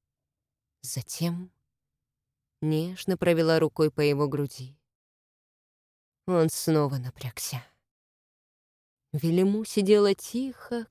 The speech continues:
как мышь. Она чувствовала его горячее дыхание на своей ладони. Далеко в стороне тихо текла река.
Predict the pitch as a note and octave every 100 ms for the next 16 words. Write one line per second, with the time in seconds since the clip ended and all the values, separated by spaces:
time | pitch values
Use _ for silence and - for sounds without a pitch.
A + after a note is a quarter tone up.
0 | _ - C4 - G3 D#3 A#2+ - - -
1 | - _ _ _ _ _ _ _ - F3
2 | E3 - G3+ - F#3 F3 F3 E3+ E3+ F3
3 | E3+ E3+ F3 E3 D#3+ E3+ E3 E3 E3 E3+
4 | E3 E3 E3 E3 E3+ E3+ - _ _ _
5 | _ _ _ _ _ _ _ _ _ _
6 | _ _ - C#3+ D3 D3 G3 - - F3
7 | E3+ F3+ G#3+ G#3+ _ _ _ _ _ _
8 | _ - A3 A#3 A3+ - A3+ G3 - F#3
9 | E3+ E3 - D3 D3